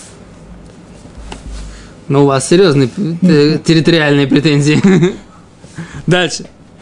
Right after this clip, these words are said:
Speaker 1: А говорит Гемара, Хава омер зе Тишрей. Это имеется в виду Тишрей.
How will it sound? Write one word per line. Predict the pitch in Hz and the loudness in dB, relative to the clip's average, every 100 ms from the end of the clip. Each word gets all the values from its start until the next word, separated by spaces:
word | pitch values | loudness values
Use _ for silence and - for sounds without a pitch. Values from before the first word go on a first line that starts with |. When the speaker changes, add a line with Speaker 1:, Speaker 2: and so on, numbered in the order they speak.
| - - - - - | -20 -20 -20 -20 -12
Speaker 1:
А | - | -4
говорит | 147 180 254 | 0 2 2
Гемара, | 233 208 175 190 - - - - - _ _ _ _ _ _ _ - - | 0 0 -2 -4 -10 -20 -20 -20 -20 _ _ _ _ _ _ _ -20 -12
Хава | 170 143 175 220 214 185 | -4 -2 -2 -2 0 0
омер | 180 226 220 | 0 0 0
зе | 160 185 | 0 -2
Тишрей. | 185 147 135 127 | -4 -6 -4 -2
Это | 180 214 214 | -2 -2 -2
имеется | 185 190 202 170 | -2 -2 -4 -4
в | |
виду | 156 165 | -2 -2
Тишрей. | 156 131 131 | -4 -10 -12